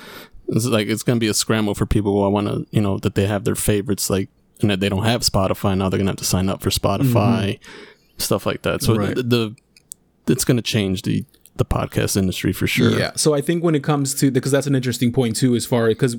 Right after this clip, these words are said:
Speaker 2: 'cause you don't need to have a Spotify, well, you need, you don't need to have a Spotify account per se to actually listen to podcasts, because you can just go
Speaker 1: Okay.
Speaker 2: to a podcast, um, and just, it'll open up on, like, a mobile browser in your phone. You can listen to it that way.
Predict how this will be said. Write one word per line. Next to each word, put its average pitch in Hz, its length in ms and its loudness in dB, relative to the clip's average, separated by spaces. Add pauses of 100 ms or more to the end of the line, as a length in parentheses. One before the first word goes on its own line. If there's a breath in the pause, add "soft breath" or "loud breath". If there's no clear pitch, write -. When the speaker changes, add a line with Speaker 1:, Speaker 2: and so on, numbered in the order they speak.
Speaker 2:
'cause 127 160 0
you 147 80 2
don't 180 160 2
need 131 280 0
to 117 220 -2
have 120 340 0 (160)
a 117 100 2
Spotify, 117 600 0
well, 135 120 4
you 127 140 0
need, 139 220 0
you 139 100 2
don't 156 80 4
need 151 120 0
to 139 60 0
have 127 120 2
a 120 40 0
Spotify 120 420 0
account 117 280 0
per 110 120 4
se 113 260 2
to - 160 -2
actually 113 280 0
listen 110 320 2
to 107 100 -2
podcasts, - 640 -2 (640 soft breath)
because 127 240 4
you 151 80 0
can 147 120 2
just 117 280 -2
go 120 100 4 (120)
Speaker 1:
Okay. 113 80 4
Speaker 2:
to 120 180 2
a 110 40 2
podcast, 120 680 0 (560 loud breath)
um, 110 280 2
and 120 200 2
just, 120 220 0
it'll 127 340 2
open 123 220 2
up 117 140 -2
on, 117 160 2
like, 110 200 0
a 123 100 2
mobile 120 340 2
browser 110 420 0
in 107 60 0
your 98 120 -2
phone. 156 300 0
You 120 120 0
can 120 120 0
listen 117 220 0
to 113 160 0
it 104 80 -2
that 135 220 2
way. - 220 -8